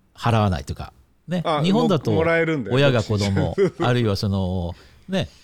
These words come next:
Speaker 1: えー、子供に対して、こう、お年玉ってのをあげるんだけども、香港っていうのは、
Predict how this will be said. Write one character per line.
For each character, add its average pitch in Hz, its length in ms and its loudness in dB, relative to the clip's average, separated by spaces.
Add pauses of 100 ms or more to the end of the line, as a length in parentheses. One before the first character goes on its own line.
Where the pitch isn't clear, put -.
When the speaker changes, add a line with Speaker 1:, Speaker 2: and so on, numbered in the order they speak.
(140)
Speaker 1:
え 90 840 -2
ー、 - 20 -14
子 156 140 -2
供 190 200 0
に 190 120 -2
対 180 180 0
し - 60 -8
て、 87 220 -2
こ 87 280 -4
う、 113 40 -6
お 107 40 -2
年 101 180 -4
玉 98 200 0
っ 87 40 -4
て - 80 -6
の 80 80 -4
を 85 40 -4
あ 87 40 -4
げ 87 80 -4
る 87 80 -4
ん 78 60 -6
だ 76 100 -8
け 78 80 -6
ど 85 100 -6
も、 92 120 -6
香 202 160 -2
港 175 80 -4
っ 156 60 -4
て 156 80 -4
い - 20 -2
う - 20 -2
の 156 80 -2
は、 113 220 -2